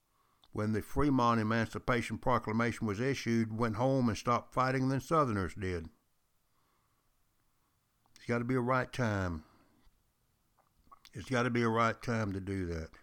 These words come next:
But here's another thing about the Emancipation Proclamation. When people say that he only did it for popularity,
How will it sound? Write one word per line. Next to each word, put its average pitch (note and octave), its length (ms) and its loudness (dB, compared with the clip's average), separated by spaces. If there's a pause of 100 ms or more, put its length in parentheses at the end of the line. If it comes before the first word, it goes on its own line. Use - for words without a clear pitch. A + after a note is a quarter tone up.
(3250)
But F#2+ 140 -4
here's D#3+ 280 -2
another B2+ 380 0
thing F2+ 340 -4
about F2 280 -10
the G#2 80 -10
Emancipation G2 800 -10
Proclamation. E2+ 800 -14 (1800)
When G#2+ 160 -4
people C3+ 380 0
say B2 440 0
that G2+ 220 -4
he A#2 120 2
only B2 240 0
did A#2 240 0
it A#2 160 -2
for A2 100 -6
popularity, A#2+ 1080 -4